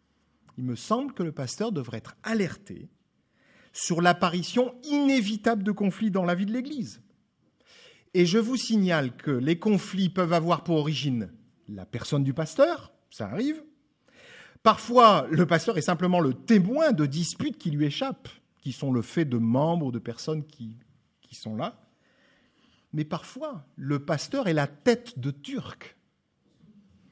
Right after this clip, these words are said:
d'une situation conflictuelle dont il n'est pas le responsable, mais dont il est un peu l'exutoire. Il faut savoir gérer ça. Ici, on joue, on touche à une question difficile, c'est celle de la discipline dans la vie de l'Église,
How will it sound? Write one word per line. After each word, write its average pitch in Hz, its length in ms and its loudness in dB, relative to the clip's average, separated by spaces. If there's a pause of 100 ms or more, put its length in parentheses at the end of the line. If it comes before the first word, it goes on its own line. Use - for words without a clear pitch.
(380)
d'une 170 180 6
situation 185 460 0
conflictuelle 175 480 2
dont 185 140 2
il 208 160 4
n'est 196 100 8
pas 254 220 2
le 247 80 -2
responsable, 123 760 -4 (600)
mais 139 140 2
dont 185 160 4
il 202 200 0
est 185 60 6
un 202 120 6
peu 208 160 0
l'exutoire. 156 920 -2 (960)
Il 123 80 -6
faut 185 140 -2
savoir 156 360 0
gérer 110 280 -8
ça. - 160 -20 (1300)
Ici, 165 340 0
on 214 160 6
joue, 185 260 2
on 160 140 2
touche 220 240 -4
à 214 60 2
une 170 80 0
question 165 420 -4 (600)
difficile, 156 560 -10
c'est 139 120 -10
celle 127 200 -8
de 123 80 -6
la 95 160 -8
discipline 135 720 -2
dans 202 100 -2
la 127 100 -4
vie 113 120 -8
de 110 80 -10
l'Église, 135 440 -12